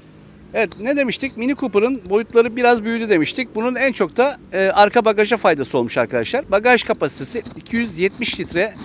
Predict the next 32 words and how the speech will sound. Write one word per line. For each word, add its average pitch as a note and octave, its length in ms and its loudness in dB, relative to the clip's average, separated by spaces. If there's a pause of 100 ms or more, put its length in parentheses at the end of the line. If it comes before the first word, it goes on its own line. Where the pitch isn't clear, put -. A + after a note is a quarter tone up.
(160)
e, D3 360 0
bagaj F#3 260 2
kapasitesi D3 480 -8
olmuş. C#3+ 360 -2 (380)
Bu A3+ 100 8
arada A3+ 300 4
da, B3 220 0
e, F3 280 6
arka G3 280 4
koltuklarda G3 540 0
tabii G#3 320 -4
bir B3+ 60 -6
miktar A#3 420 2
mesafe G3 480 2
var, G3 120 6
genişleme F3 500 -2
mesafesi F#3+ 580 0
var. D#3 140 6 (300)
Ama F#3+ 220 2
her C4 220 4
ne A#3+ 80 0
kadar E3+ 260 2
genişleme E3+ 360 0
mesafesi D#3+ 520 -2
olsa E3 240 0
da A3 160 2 (300)
yine A#3 220 2
de G#3+ 100 4
arka F3+ 320 2
koltukta G3 420 0
oturan E3 480 2
şahıslar G3+ 560 4